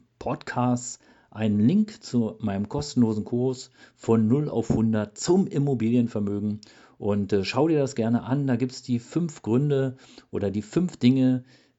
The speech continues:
die Anfänger auch wissen sollten, wenn sie in Immobilien investieren. Ich kann dir das nur ans Herz legen. Das ist, äh, aktuell mein erfolgreichster Kurs, wird sehr gut angenommen und hier bekommst du schon mal einiges mit, neben Checklisten, neben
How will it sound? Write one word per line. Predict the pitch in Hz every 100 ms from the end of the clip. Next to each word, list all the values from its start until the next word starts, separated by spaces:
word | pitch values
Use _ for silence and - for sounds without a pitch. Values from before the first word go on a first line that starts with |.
| 117
die | 110 110
Anfänger | 110 123 127 123 117 110
auch | 92 95
wissen | 139 151 120
sollten, | 113 117 113 117 95
wenn | 95 120
sie | 113 110
in | 110 - 101 95
Immobilien | 104 98 104 110 107
investieren. | 98 92 92 - 127 131 131 123 - _
Ich | - -
kann | 127
dir | 143
das | 120
nur | 123
ans | 107 104
Herz | 110 117 117
legen. | 117 117 117 98
Das | - 117 -
ist, | 113 - -
äh, | - 110 104 101
aktuell | - 117 - - 110 110
mein | 110 101 120 107
erfolgreichster | 104 104 - - 143 147 117 117 - 104
Kurs, | - 107 107 - - - - _
wird | - 104 107
sehr | 98 95 120
gut | 127 120
angenommen | 101 113 107 104 104 104 -
und | 104 101 95
hier | 113 117
bekommst | 104 - 110 -
du |
schon | 107 117
mal | 104 95 -
einiges | 113 143 143 127 120
mit, | 120 117 - 95
neben | 101 123 127 131 117
Checklisten, | - 110 - 113 107 - 104 101
neben | 95 107 110 110